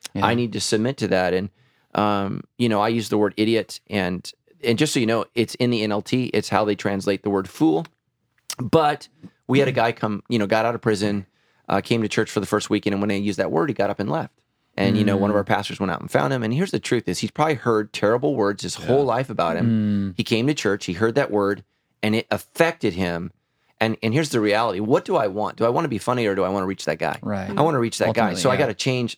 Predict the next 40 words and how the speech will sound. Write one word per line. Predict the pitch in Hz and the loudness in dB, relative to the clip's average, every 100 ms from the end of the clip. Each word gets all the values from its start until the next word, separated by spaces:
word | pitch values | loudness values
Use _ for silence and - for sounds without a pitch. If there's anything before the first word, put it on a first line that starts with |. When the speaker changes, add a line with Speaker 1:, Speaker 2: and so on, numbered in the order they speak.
| - | -4
Speaker 2:
I | 117 | 0
gotta, | 123 107 - | 0 0 0
I | 113 | 0
gotta | 101 | 0
quit | - 127 - | 0 -2 0
Speaker 1:
Yeah. | 104 98 | 2 2
Speaker 2:
using | 95 101 | 2 0
that | 98 - | -2 0
word, | 104 123 120 98 90 - _ _ - | 0 2 2 0 -4 -14 _ _ 0
uh, | |
or | 104 131 | 2 2
at | 120 | 2
least | 135 135 | 0 0
reduce | 117 110 110 - | 2 2 2 2
it, | 104 | 2
or | |
use | 110 117 104 | 2 0 0
it | |
very | 98 113 123 | 2 2 2
carefully | - 107 - 107 104 101 - _ _ - | 0 0 0 0 0 -2 -8 _ _ -2
or | 110 | 2
very | 117 110 | 2 2
specifically | - 107 - 139 139 113 101 | -2 -2 0 0 0 0 0
so | 107 104 143 | 2 2 2
Speaker 1:
Mm. | 139 | 2
Speaker 2:
that | 101 101 | 0 0
I'm | 101 107 | -2 0
not | 117 104 | 0 0
offending | 98 - 127 135 131 104 | -4 -4 -2 0 -2 -2
people, | 101 92 90 95 92 _ _ _ - | -4 -2 0 0 -2 _ _ _ -2
but | 113 | 0
I'm | 104 | 0
trying | 104 110 101 | 0 0 0
to | |
draw | 92 98 92 | 0 0 0
people | 98 101 - 90 101 | 0 -4 -2 -2 0
Speaker 1:
Yeah. | 101 98 | 0 0
Speaker 2:
in. | 90 - _ _ _ | -4 -10 _ _ _
And, | 101 101 95 95 | -2 0 0 0
um, | 98 98 92 | 0 -2 -4